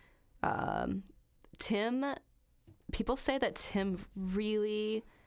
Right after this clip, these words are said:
they thought it was odd how composed he was and how he was jumping at every opportunity he could to be in front of a camera,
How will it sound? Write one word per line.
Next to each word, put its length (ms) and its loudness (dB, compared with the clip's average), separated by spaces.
they 180 4
thought 220 4
it 80 0
was 240 2
odd 560 2
how 680 2
composed 800 0
he 140 -2
was 520 0
and 180 0
how 800 2
he 180 -2
was 300 0
jumping 460 2
at 180 -4
every 340 2
opportunity 760 2
he 140 -2
could 300 0
to 100 -4
be 400 0
in 100 2
front 200 0
of 60 -4
a 60 0
camera, 640 0